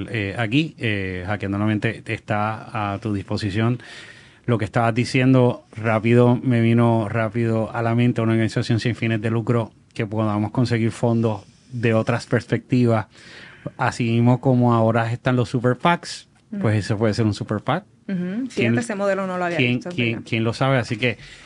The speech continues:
Speaker 1: quién sabe si estamos, este,
Speaker 2: Hackeando la mente a alguien desde
Speaker 1: hackeando la
Speaker 2: acá.
Speaker 1: mente a alguien de aquí que el
Speaker 2: Que nos llame.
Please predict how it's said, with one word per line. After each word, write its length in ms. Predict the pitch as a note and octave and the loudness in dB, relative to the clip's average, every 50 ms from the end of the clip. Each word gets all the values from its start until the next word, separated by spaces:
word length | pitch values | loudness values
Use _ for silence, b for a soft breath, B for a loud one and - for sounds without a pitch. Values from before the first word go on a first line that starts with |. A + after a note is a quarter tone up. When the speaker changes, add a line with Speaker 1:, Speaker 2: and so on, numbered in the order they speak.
| B | B
Speaker 1:
quién 140 | - - A#2+ | -2 -2 0
sabe 260 | G#2+ - C3 C3+ C#3+ C#3+ | 0 2 2 2 2 2
si 120 | - - | 0 0
estamos, 560 | A#2+ - - - A2 G#2+ A2 A#2 A#2+ A#2 A#2+ | -2 -2 -2 -2 0 0 2 2 2 2 0
este, 840 | A#2+ G2+ - - C3 B2+ B2 A#2+ A#2 A2 G#2+ G#2 G2+ G2 G2 G2 F#2 F2+ F2+ | -2 -2 -2 -2 0 0 2 2 2 2 0 0 -2 -2 -4 -6 -6 -6 -6
Speaker 2:
Hackeando 320 | G3+ F#3+ - F3+ F3 F#3 F#3+ | -6 -6 -6 -6 -6 -4 -4
la 100 | G3 G3 | -6 -6
mente 300 | F#3+ F3+ F3+ F3 - F3 | -6 -8 -8 -8 -6 -6
a 60 | E3+ | -4
alguien 240 | E3+ F3 E3+ F3 F3 | -4 -4 -4 -4 -4
desde 40 | |
Speaker 1:
hackeando 240 | - E3+ - - - A2+ | -2 -2 -2 -2 0 2
la 60 | A#2+ | 2
Speaker 2:
acá. 60 | B2 | 2
Speaker 1:
mente 180 | B2+ B2+ - C#3 | 2 2 2 2
a 100 | C3+ C3+ | 2 2
alguien 240 | C#3 C3+ C3+ C#3 C#3 | 2 2 2 2 2
de 80 | C#3 C#3 | 2 2
aquí 260 | C#3+ D#3+ F#3+ G#3+ G#3+ | 2 0 0 -2 -2
que 300 | F#3+ - C#3 B2+ A#2+ A2+ | 0 0 2 2 2 2
el 160 | G#2+ G#2+ G2 | 0 -2 -6
Speaker 2:
Que 180 | - - G#3 G3 | -6 -6 -4 -4
nos 140 | F#3 F3+ F3 | -4 -2 -2
llame. 360 | F3+ F3+ F3 F3 E3 D#3+ | -2 -4 -4 -6 -8 -12